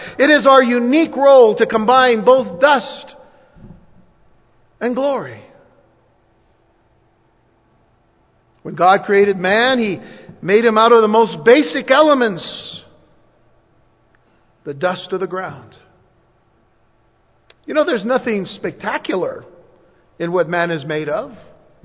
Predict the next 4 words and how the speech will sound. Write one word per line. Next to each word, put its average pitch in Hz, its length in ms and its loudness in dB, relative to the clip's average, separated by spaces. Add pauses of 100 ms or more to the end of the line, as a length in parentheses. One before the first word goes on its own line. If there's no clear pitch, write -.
(1400)
Only 240 300 2
in 277 100 -2
the 277 100 -2
way 180 440 -2